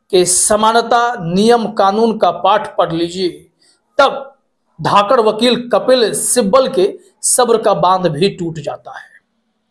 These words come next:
उनका कहना होता है, जब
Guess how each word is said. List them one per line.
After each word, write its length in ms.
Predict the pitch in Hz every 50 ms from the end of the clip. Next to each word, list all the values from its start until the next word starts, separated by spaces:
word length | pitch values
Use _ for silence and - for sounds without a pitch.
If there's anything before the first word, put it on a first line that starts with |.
| _ _ _ _ _ -
उनका 260 | 190 214 - 214 190
कहना 320 | 185 - 208 226 254 294
होता 400 | 302 254 196 185 - 190 - -
है, 100 | - - - - _ _ _ - _ _ _ - 156
जब 280 | 220 285 302 302 311